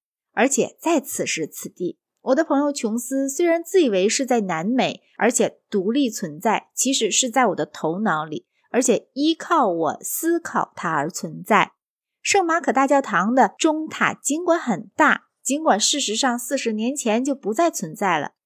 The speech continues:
仍然是存在的，在我的内部可以见到它完整无损。这些话绝不是故意要把伯格森的空间论和时间论滑稽化，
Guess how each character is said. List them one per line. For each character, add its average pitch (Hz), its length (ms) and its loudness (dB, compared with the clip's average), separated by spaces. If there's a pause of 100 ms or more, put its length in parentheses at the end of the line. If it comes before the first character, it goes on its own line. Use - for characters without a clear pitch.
(160)
仍 226 180 0
然 320 360 0
是 180 200 -6
存 156 240 -14
在 196 300 0
的， - 220 -4 (220)
在 359 200 6
我 202 260 2
的 170 240 -6 (220)
内 302 260 0
部 - 320 -2
可 262 220 0
以 240 160 2
见 214 360 -2
到 185 200 0
它 196 500 0
完 170 380 -2
整 190 300 0
无 170 220 -6
损。 - 320 -2 (460)
这 392 120 4
些 415 160 8
话 403 200 4
绝 269 200 4
不 302 100 0
是 320 160 0
故 370 220 6
意 339 140 10
要 294 140 4
把 170 220 0
伯 196 180 0
格 277 120 4
森 285 180 -4
的 214 80 2
空 277 300 -4
间 285 200 2
论 269 180 0
和 214 220 0
时 180 300 -4
间 262 200 2
论 277 240 0
滑 165 420 -2
稽 247 160 -2
化， - 320 0